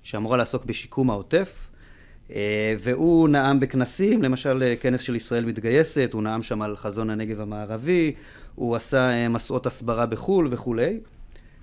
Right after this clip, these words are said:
אה, לדברי גם מקורביו, הוא גם ייעץ לכמה מקבלי החלטות, אבל מה שהוא לא עשה,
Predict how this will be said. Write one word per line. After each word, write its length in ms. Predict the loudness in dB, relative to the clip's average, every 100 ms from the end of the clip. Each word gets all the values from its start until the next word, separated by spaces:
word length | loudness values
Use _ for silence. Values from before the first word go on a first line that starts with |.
| -6
אה, 160 | 0 2
לדברי 480 | 2 0 4 6 6
גם 180 | 4 2 2
מקורביו, 540 | 2 4 4 4 4
הוא 100 | 4
גם 140 | 4
ייעץ 400 | 4 4 4 2
לכמה 280 | 0 2 4
מקבלי 360 | 2 0 -2 -2
החלטות, 640 | -2 -6 -2 -2 -2 -8 -20 -20 -20 -20 -16 -6
אבל 140 | 0
מה 120 | 0
שהוא 220 | 2 2 2
לא 120 | 2
עשה, 420 | 0 2 2 2